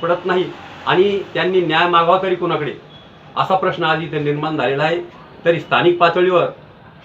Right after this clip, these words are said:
कोणीही लक्ष देण्यासाठी तयार नाही. त्यांनी न्याय मागण्या, ते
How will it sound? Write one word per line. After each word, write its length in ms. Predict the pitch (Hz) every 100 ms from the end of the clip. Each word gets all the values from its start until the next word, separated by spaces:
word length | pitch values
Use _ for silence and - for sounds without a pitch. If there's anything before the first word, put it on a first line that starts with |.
| - - 170
कोणीही 320 | 180 214 196
लक्ष 180 | 196 180
देण्यासाठी 420 | 170 175 156 147 165
तयार 220 | 165 165
नाही. 280 | 175 175 - - - -
त्यांनी 240 | 147 160 160
न्याय 200 | 160 160
मागण्या, 380 | 160 170 165
ते 500 | 127 - 165 175 151